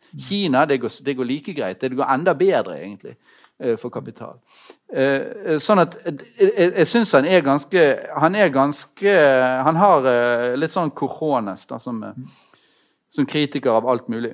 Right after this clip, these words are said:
Men, men som roman så må jeg jo si at det er langt mer negativ enn, enn det. Altså, jeg mener at den går totalt i oppløsning i de siste hundre sidene særlig. Eh, det er, det, det blir for mange personer, han skal kritisere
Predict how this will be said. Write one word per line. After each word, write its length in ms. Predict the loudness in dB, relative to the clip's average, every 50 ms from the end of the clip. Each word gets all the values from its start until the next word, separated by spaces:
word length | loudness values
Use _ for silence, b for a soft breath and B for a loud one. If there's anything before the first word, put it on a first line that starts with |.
| -4 0
Men, 240 | 2 2 2 0 -4 -2
men 160 | 0 0 0
som 200 | 2 2 2 2 4
roman 460 | 2 2 6 6 6 6 6 4 2
så 120 | -2 -4 -2
må 140 | 0 0 2
jeg 100 | 2 0
jo 60 | 0 0
si 80 | 0
at 160 | -2 0 0
det 100 | 0 0 0
er 80 | 2 2
langt 240 | 2 0 0 -2 -4
mer 140 | -2 -2 0
negativ 560 | 0 0 0 0 -2 -4 -4 -6 -8 -8 -6
enn, 240 | -8 -8 -8 -8 -10 -12
enn 180 | -10 -10 -8 -6
det. 160 | -6 -6 -6 -6
Altså, 200 | -6 -4 0 2
jeg 160 | 2 4 4
mener 200 | 4 4 4 4
at 120 | 4 2 0
den 120 | 0 0
går 200 | 0 0 0 -2
totalt 600 | -4 -10 -14 _ -4 0 0 0 0 -2 -6 -12 -10
i 140 | -4 -4 -4
oppløsning 520 | -4 -2 -2 -2 -2 -2 -4 -6 -8 -8
i 40 | -8
de 80 | -10 -10
siste 400 | -12 -14 -16 -10 -6 -6 -6 -6 -8 -12 -16 -14 -10
hundre 320 | -6 -4 -4 -2 -2 -4 -4
sidene 360 | -6 -8 -10 -8 -8 -10 -10 -10
særlig. 340 | -10 -12 -12 -12 -14 -18 -20 b b b b b b b b b b b b b b b b b b b b b b _ _ _ -2
Eh, 260 | 2 4 6 6 6 6
det 80 | 6
er, 300 | 6 6 6 4 2 0 -4 -4
det, 140 | -6 -6 -6
det 100 | -6 -4 2
blir 100 | 2 2
for 160 | 2 2 0
mange 400 | 2 4 6 6 6 6 4 2
personer, 720 | 2 0 -2 -2 -2 -2 -2 -2 0 0 0 2 4 4 4
han 220 | 4 2 2 0 -2
skal 220 | -6 -6 -6 -4
kritisere 480 | -4 -4 -4 -6 0 2 4 6 6 4